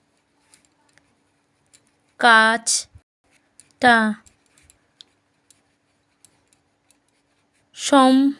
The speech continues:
সম্পাদন না করে অন্যকে দিয়ে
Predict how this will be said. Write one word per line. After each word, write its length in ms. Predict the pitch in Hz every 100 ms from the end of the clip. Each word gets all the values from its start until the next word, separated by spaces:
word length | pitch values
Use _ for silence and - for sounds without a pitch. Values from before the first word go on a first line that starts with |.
| _ _ _ _ _ _ _ _ _ _ _ _ _ _ _ _ _ _ _ _ _ _ _ _ _ _ _ _ _ _
সম্পাদন 960 | - 269 247 233 220 254 247 247 247 247 _ _ _ _ _ _ - _ _ _ _ _ _ _
না 420 | 247 233 220 226 285
করে 460 | - 233 214 214 285 - _ _ _ _ _ _ _ _ _ _ _ _ _ _ _ _ _ _ - _ _ _ _ _ _ _ _ _ _ _ _ _ _ _ _ _ _ _ _ _ _ _ _ _ _
অন্যকে 720 | 247 277 294 311 320 294 320
দিয়ে 440 | 262 277 226 226